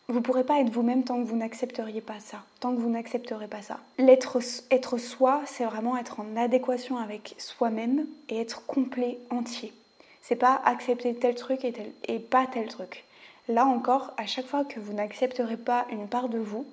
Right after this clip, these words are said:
bah, vous adopterez le masque et vous serez pas vous-même, en fait, tout simplement. Donc je dis pas que c'est simple. C'est, c'est pas simple, hein, d'accepter, d'accepter ses défauts. Euh, c'est pas simple, mais c'est pas impossible non plus.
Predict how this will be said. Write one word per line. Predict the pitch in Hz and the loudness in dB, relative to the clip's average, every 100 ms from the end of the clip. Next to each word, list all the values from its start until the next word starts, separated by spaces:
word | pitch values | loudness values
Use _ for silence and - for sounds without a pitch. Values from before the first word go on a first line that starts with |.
| - _ _ 208 | -18 _ _ -8
bah, | 208 | -6
vous | 214 214 196 196 | -6 -8 -6 -2
adopterez | 240 254 254 - 233 233 | 0 0 -4 -4 -4 -2
le | 208 | -2
masque | 202 254 - - - - - - - - | -2 -2 -4 -16 -18 -20 -20 -20 -20 -8
et | 233 | -6
vous | 208 | -4
serez | 220 - 208 | -6 -8 -6
pas | 233 | -4
vous-même, | 214 214 202 208 214 | -4 -6 -8 -12 -14
en | |
fait, | - 240 - | -14 -14 -12
tout | - | -12
simplement. | - 220 208 196 - _ - | -10 -10 -10 -12 -16 _ -2
Donc | 247 | 0
je | 240 | 2
dis | 294 | 6
pas | 403 | 4
que | |
c'est | - | 4
simple. | 285 220 - - - - | 0 0 -6 -8 -20 -10
C'est, | - 247 - - | -2 -2 -4 -18
c'est | - 262 | 0 4
pas | 285 330 | 6 4
simple, | - 359 330 | 4 0 2
hein, | 226 | -2
d'accepter, | 220 220 226 - 220 202 214 | -2 -6 -10 -6 -8 -8 -2
d'accepter | 233 233 - - 262 | -2 0 -4 -2 -2
ses | 254 220 | -4 -4
défauts. | 208 - - - - | -4 -6 -12 -12 -14
Euh, | 214 - | -12 -12
c'est | - 254 | -6 -4
pas | 262 285 | -2 -2
simple, | 277 196 - - - | -4 -8 -10 -12 -10
mais | 226 | -8
c'est | 214 233 | -4 0
pas | 262 | 2
impossible | 262 254 247 - 226 226 | 2 2 0 0 -4 -4
non | 208 | -6
plus. | 208 - - | -8 -14 -16